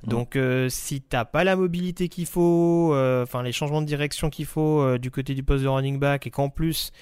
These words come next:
Speaker 2: euh, t'as pas cet apport dans le jeu aérien, c'est quelque chose qui apparaît assez ré-, assez rédhibitoire. Donc, c'est ça qui en fait une énigme. Après, il a, hum,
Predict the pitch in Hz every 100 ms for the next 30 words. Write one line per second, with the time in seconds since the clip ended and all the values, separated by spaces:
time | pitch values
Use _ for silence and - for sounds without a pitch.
0 | - - - 104 107 110 120 135 147 139
1 | - 139 - 160 147 139 131 139 135 127
2 | 139 170 180 - - - - _ - 131
3 | 139 143 180 - 135 135 143 147 - 151
4 | 156 - 147 - 139 165 160 151 156 151
5 | - 175 190 156 - 135 - 175 - 160
6 | 147 - 185 180 170 170 190 202 175 -
7 | - - - 120 170 180 156 139 135 131
8 | 127 120 120 120 120 107